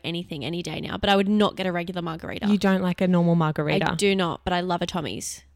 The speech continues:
Speaker 2: There you go.
Speaker 1: So yeah.
Speaker 2: But I wonder if they put something else in it. I don't know, but I've always wondered that. Like, what's the difference?
Speaker 1: Yeah, it's, I think it's just less intense.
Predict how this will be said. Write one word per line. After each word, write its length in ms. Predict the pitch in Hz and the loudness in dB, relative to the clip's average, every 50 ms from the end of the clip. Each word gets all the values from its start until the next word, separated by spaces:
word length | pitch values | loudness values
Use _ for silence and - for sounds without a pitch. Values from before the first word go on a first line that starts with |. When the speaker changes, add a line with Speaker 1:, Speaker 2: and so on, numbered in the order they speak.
| _ _ - | _ _ -2
Speaker 2:
There 120 | 190 190 | 0 0
you 140 | 196 202 202 | 2 0 0
go. 320 | - 185 190 214 208 170 - - 170 - _ _ _ | 0 0 2 2 2 0 -2 -4 -10 -14 _ _ _
Speaker 1:
So 160 | - - - 196 | -8 -4 -4 -2
yeah. 280 | 185 175 - - - - _ _ - - | -2 -2 -4 -4 -6 -10 _ _ -2 2
Speaker 2:
But 120 | - 208 | 4 4
I 80 | 214 208 | 6 4
wonder 240 | 196 196 196 196 | 4 2 2 0
if 80 | 208 - | 0 -2
they 100 | 214 208 | -2 -2
put 160 | - 202 196 | 0 -2 -4
something 260 | - - - 180 175 | -4 -6 -6 -6 -4
else 200 | 165 165 165 - | -4 -4 -4 -4
in 80 | 170 160 | -4 -4
it. 80 | 156 - | -4 -4
I 80 | - - | -4 -4
don't 160 | 165 165 175 | -4 -2 -2
know, 160 | 175 165 156 | -4 -4 -4
but 140 | 151 160 160 | -4 -2 -2
I've 100 | 160 156 | -2 -2
always 300 | - - 165 165 160 - | -2 -2 -2 -2 -4 -4
wondered 240 | 160 156 156 160 - | -6 -6 -6 -6 -8
that. 160 | - - - | -10 -10 -10
Like, 100 | 156 - - | -12 -12 -12
what's 160 | - - - | -14 -14 -12
the 80 | - 202 | -12 -10
difference? 400 | - 196 190 - 262 226 170 - | -10 -10 -6 -2 0 0 0 0
Speaker 1:
Yeah, 220 | - 185 170 156 - | -2 -4 -4 -4 -4
it's, 160 | - 190 185 - - | -4 -6 -8 -6 -8
I 60 | 190 | -6
think 180 | - - 202 202 | -6 -4 -4 -4
it's 140 | 208 - | -6 -6
just 180 | - 214 - - | -8 -8 -8 -8
less 160 | 180 170 - | -8 -8 -8
intense. 340 | - 170 170 - - 107 - | -10 -10 -10 -10 -12 -12 -12